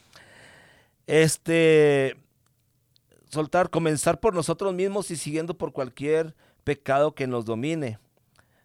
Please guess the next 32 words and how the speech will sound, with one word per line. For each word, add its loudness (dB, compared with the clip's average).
para 4
que 2
en -2
su -2
lugar, 4
eh, -2
en, 0
en -2
lugar 2
de, 0
en, -6
en -4
este -2
lugar 2
vivir 0
sometidos -6
a -10
Cristo. -12
Es -4
la 2
mejor -4
vida -4
que -8
podemos -8
tener -6
ahora -2
y -4
la, 0
y -4
en -4
la -2
eternidad. -2